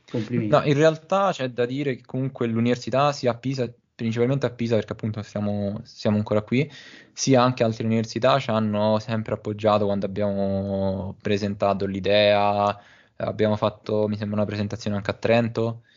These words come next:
Speaker 2: e a Pisa l'abbiamo fatta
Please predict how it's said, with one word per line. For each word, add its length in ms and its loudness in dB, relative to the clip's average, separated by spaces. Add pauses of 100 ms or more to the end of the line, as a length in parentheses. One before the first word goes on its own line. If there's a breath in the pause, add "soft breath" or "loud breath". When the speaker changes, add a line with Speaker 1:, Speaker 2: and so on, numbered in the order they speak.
(300 soft breath)
Speaker 2:
e 140 2
a 60 2
Pisa 520 0
l'abbiamo 240 2 (200)
fatta 800 -6